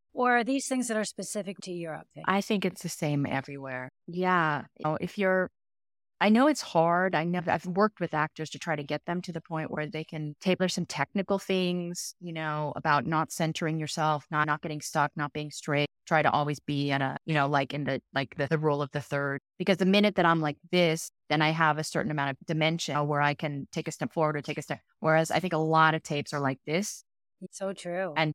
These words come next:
Speaker 2: this is, I just, I can't, even if I wanted to over, to overcome that, to supersede it, if an actor is stuck, like, in the mud with the lights, and so many tapes are like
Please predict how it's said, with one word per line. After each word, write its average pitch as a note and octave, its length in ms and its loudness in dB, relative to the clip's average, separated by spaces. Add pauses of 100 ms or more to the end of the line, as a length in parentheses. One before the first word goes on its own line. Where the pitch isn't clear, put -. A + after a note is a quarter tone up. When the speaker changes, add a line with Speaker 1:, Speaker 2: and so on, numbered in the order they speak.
(140)
Speaker 2:
this F#3+ 280 4
is, F#3+ 80 -2 (100)
I F3 120 2
just, - 380 -6
I D#3+ 100 0
can't, F#3 420 -2 (140)
even G3+ 180 2
if G3+ 80 4
I G3 80 6
wanted F#3 640 4
to - 140 -2
over, D3+ 460 -2 (280)
to F3 180 -2 (180)
overcome G#3+ 600 4
that, C#3+ 280 2
to D#3+ 140 -6
supersede F#3 680 -4
it, D3+ 180 2 (260)
if E3+ 80 -6
an F#3 100 4
actor F3+ 320 4
is D#3+ 120 0
stuck, - 380 2
like, D#3+ 260 0
in E3+ 180 0
the D#3+ 80 0
mud D#3 340 4
with D#3 200 -4 (120)
the D#3 80 0
lights, D#3 480 0 (220)
and F3 160 0
so - 420 4
many G3 220 6
tapes F#3 360 0
are D3+ 100 2
like D3+ 200 4